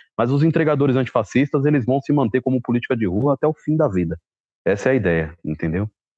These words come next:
Já tá no nosso manifesto, já tá no nosso estatuto. A ideia é, é prosseguir assim até o fim da vida, assim, sabe?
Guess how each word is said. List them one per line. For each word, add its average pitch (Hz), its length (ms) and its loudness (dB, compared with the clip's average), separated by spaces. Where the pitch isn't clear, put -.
Já 92 100 2
tá 104 140 0
no 110 80 2
nosso 107 240 0
manifesto, 104 800 0
já 90 160 0
tá 98 100 0
no 101 60 2
nosso 101 240 0
estatuto. 92 680 -4
A 87 140 0
ideia 95 300 2
é, 104 400 2
é 92 40 0
prosseguir 98 520 0
assim 101 560 -4
até 85 240 -2
o 98 60 -2
fim 104 140 0
da 104 100 2
vida, 90 240 2
assim, 87 340 -4
sabe? 90 400 -2